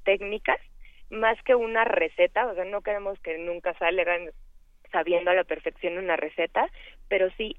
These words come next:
entender a profundidad cuál es la técnica y poder replicar eso en cualquier receta, ¿no? Eh, entonces son clases de tres horas,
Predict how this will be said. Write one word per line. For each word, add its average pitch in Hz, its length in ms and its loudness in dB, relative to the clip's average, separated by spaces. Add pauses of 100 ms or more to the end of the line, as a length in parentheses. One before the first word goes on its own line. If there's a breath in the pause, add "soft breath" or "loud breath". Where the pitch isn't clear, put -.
entender 185 720 4
a 202 80 2
profundidad 160 720 -4 (100)
cuál 190 320 2
es 190 140 0
la 175 120 0
técnica 170 680 -2
y 196 140 -8
poder 175 380 2
replicar 165 520 -2
eso 175 460 0
en 156 180 -8
cualquier 156 420 0
receta, 165 560 -2
¿no? 165 80 -8 (680 soft breath)
Eh, 175 380 0
entonces 208 260 -8
son 254 160 2
clases 247 400 -4
de 214 140 -2
tres 190 320 0
horas, 233 220 0